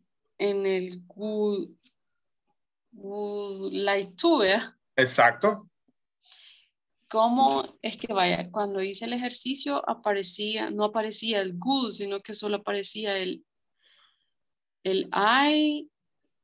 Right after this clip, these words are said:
Speaker 1: una, pero es, es que era una abreviación.
Speaker 2: Ah,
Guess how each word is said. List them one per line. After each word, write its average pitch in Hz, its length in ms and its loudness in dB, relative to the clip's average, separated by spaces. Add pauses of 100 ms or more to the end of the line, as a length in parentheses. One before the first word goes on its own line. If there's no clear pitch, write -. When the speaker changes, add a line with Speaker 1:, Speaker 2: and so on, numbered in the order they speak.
(160)
Speaker 1:
una, 208 360 -2 (400)
pero 190 200 -4
es, 208 120 -6 (400)
es 226 140 0
que 254 100 2
era 262 120 4
una 262 140 6
abreviación. 226 960 2 (1000)
Speaker 2:
Ah, 156 540 6